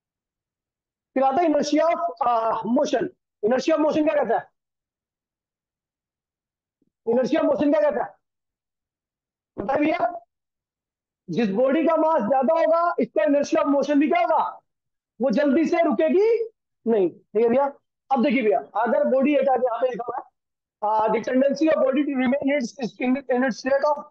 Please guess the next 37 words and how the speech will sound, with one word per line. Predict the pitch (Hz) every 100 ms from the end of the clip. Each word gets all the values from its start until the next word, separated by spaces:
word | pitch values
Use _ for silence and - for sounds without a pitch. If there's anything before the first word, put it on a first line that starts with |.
| -
आ, | 214 190
uniform | 190 262 285 277
motion | 254 247 294 320 - _
on | 220 247
a |
straight | - - 254 254
line | 285 269
called | 285 285
inertia | 247 233 - 269
of | 226
motion। | 220 - 160 _ _ _
अगर | 196 254 254
कोई | 277
body | 262 262 285
भी | 277 277
motion | 247 240 285
में | 277 277
है, | 311 339 - _ _ -
तो |
अपने | 247 247 269
आप | 262 240
को | 285
motion | 262 254 277
में | 285
ही | 285
रखेगी, | - 247 240 285
इसी | -
को | 233 247
हम | 254
क्या | 294
कहते | 302 269
हैं, | 226
inertia | 233 233 269
of | 262
motion | 240 240
कहते | 226 208
हैं। | 277